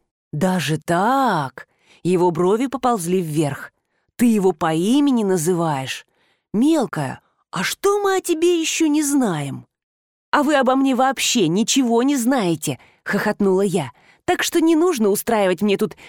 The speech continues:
бандитские разборки и переживать. Доверьтесь мне, вас это никак не коснется». «И все же, мелкая, мне бы не хотелось постфактум узнать о том, что ты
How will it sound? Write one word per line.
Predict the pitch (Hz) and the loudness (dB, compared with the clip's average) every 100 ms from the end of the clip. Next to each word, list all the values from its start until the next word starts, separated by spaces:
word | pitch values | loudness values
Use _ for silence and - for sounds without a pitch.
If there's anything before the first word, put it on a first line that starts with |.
| - | -6
бандитские | 185 226 233 233 - 233 | 0 0 0 0 0 0
разборки | 226 220 208 330 - 185 - - | 2 0 0 -2 0 -2 -4 -10
и | - | -4
переживать. | 208 269 254 214 262 208 151 - _ _ _ - | 0 2 2 2 0 0 -2 -10 _ _ _ -2
Доверьтесь | 185 220 226 330 - 202 208 | 0 2 2 0 0 -4 0
мне, | 196 160 - _ - | 0 0 -4 _ -8
вас | 170 196 277 - | -2 0 0 0
это | 220 175 | -2 0
никак | 180 180 202 233 254 | 0 0 -2 -2 0
не | 247 | 0
коснется». | 247 - 226 175 - 156 - _ _ _ _ _ _ - | -2 0 0 0 -2 -6 -8 _ _ _ _ _ _ -4
«И | 208 | -2
все | 147 226 170 | 0 0 0
же, | 139 | 0
мелкая, | 170 196 156 143 127 _ _ _ _ _ | 2 0 -2 -8 -8 _ _ _ _ _
мне | 156 156 165 | -2 0 2
бы | 160 | 2
не | 196 | 0
хотелось | 185 233 226 247 262 | 0 -2 0 0 0
постфактум | - 214 - - 220 - 170 | -2 -2 -2 -2 -2 0 -2
узнать | 165 151 165 156 | 0 0 0 -2
о | |
том, | 156 262 | 0 -2
что | - 180 | 0 -2
ты | 214 220 | 0 -2